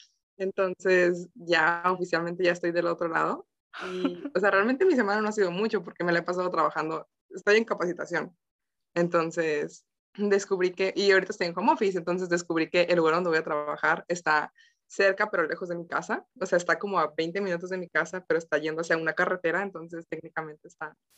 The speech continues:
Speaker 1: lejos. Entonces,
Speaker 2: <laughs>
Speaker 1: es, es, es, es que es muy de señora, Margo, o sea, ya,
Speaker 2: No,
Speaker 1: ya
Speaker 2: no.
Speaker 1: soy, ya soy una ñora.
Speaker 2: No, no pasa nada, Vale, tú cuéntanos, tú cuéntanos, ve, ¿qué, de qué es tu,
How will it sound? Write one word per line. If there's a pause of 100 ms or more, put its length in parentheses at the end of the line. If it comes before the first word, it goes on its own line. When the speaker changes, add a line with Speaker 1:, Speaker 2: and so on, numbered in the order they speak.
(120)
Speaker 1:
lejos. (1500)
Entonces,
Speaker 2:
<laughs> (540)
Speaker 1:
es,
es, (180)
es,
es
que
es
muy
de
señora,
Margo,
o
sea,
ya,
Speaker 2:
No,
Speaker 1:
ya
Speaker 2:
no.
Speaker 1:
soy, (840)
ya
soy
una
ñora. (540)
Speaker 2:
No,
no
pasa
nada,
Vale,
tú
cuéntanos,
tú
cuéntanos,
ve,
¿qué,
de
qué
es
tu,